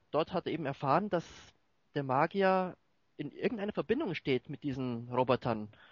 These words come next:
Es wurde aber nie wirklich genau erklärt, was es da für eine Verbindung gibt, ob er die jetzt wirklich mitgebracht hat von seinem Planeten, ob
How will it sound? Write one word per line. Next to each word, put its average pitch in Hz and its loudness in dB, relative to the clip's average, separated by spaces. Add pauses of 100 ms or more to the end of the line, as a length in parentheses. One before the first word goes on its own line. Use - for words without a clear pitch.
(320)
Es - -6
wurde 156 4
aber 147 2
nie 175 0
wirklich 143 -8
genau 143 0
erklärt, - 2
was - -2
es 151 -4
da 131 0
für 123 -4 (300)
eine 127 -4
Verbindung 131 -4
gibt, 117 -4
ob - -6
er 131 2
die 139 -6
jetzt - -2 (440)
wirklich 131 -4
mitgebracht - 0
hat - -4
von 151 -6
seinem 160 4
Planeten, 160 -2
ob 127 -2